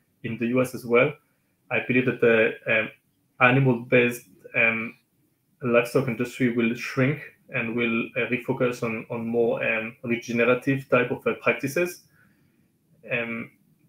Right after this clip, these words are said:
so overall, we'll see, you know, different categories of products coexisting, um, each with a slightly different value proposition. Um, and we're working, uh, you know, very hard and,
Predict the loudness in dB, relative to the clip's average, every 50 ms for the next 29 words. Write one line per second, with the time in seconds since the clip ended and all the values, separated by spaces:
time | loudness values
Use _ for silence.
0 | _ _ _ -4 0 2 4 4 4 6 6 8 8 8 8 6 4 0 0 0
1 | 2 2 4 2 0 -2 -2 -2 -2 0 0 -2 -2 -6 -12 -10 -8 -8 -4 -2
2 | -2 0 0 -2 -2 -2 -2 0 2 2 2 2 0 -4 -6 -2 0 2 4 4
3 | 2 0 -2 -10 -16 -20 -20 _ _ _ _ _ _ _ _ _ 0 2 2 2
4 | 2 0 -2 -4 -2 -2 0 0 2 2 0 -2 -4 -12 -20 _ _ -4 -2 -2
5 | -2 -4 -6 -10 _ -4 -4 -4 -2 -4 -4 -4 -4 -8 -10 _ _ _ _ -20
6 | -20 -2 0 0 0 2 -2 -4 -6 -4 -4 -2 -2 2 2 2 2 2 0 -4
7 | -4 -2 -2 -2 -2 -2 -4 -4 -6 -6 -8 _ _ _ _ _ _ _ _ _
8 | _ _ _ _ _ _ _ _ _ -14 -8 -6 -6 -4 -4 -8 -10 -12 -16 _
9 | _ _ -4 -2 -2 0 0 0 0 2 2 2 0 0 0 0 0 0 2 2
10 | 2 0 0 0 0 0 0 0 -2 -4 -4 -4 -4 -4 -6 -8 _ _ -12 -2
11 | 0 2 2 2 2 2 4 4 4 4 2 -2 -4